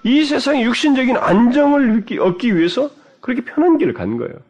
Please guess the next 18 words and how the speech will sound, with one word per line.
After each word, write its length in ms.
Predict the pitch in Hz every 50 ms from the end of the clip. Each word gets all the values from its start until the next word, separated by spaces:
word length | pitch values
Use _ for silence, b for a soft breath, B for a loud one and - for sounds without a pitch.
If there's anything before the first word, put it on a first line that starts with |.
| b b b b
바로 260 | - 165 - 285 269
그 100 | - 196
사람들에게만 1040 | 156 151 156 160 202 269 302 294 320 320 330 254 262 294 277 269 277 277 262 254 214 B B B B B
이 140 | 196 214
재앙이 420 | 196 - 160 139 131 139 151 170 170
내려지는 500 | 156 123 104 117 131 127 131 135 143 135
거예요. 440 | 117 73 71 76 101 117 113 107 107 _ - - - _ _ _ _ _ _ _ _ _ _ _ _ b b b b b
그 160 | b - 208
가운데서도 560 | 214 262 311 311 277 285 285 - - 277 269 226
믿음을 360 | 208 233 247 294 269 269 226
지킨 260 | - - - 254 247
사람들에게는 680 | 220 247 247 220 220 208 202 214 208 208 220 214 214 208 b b b
전혀 300 | - - 277 294 330 320
해당되지 500 | 262 254 262 277 262 254 208 185 175 -
않는다고 420 | 87 87 104 104 104 87 90 87 71
하는 100 | 90 -
것을 320 | - - - 180 208 220 - b b b b b
분명하게 840 | _ _ - 82 85 90 120 165 185 196 196 202 175 190 240 - -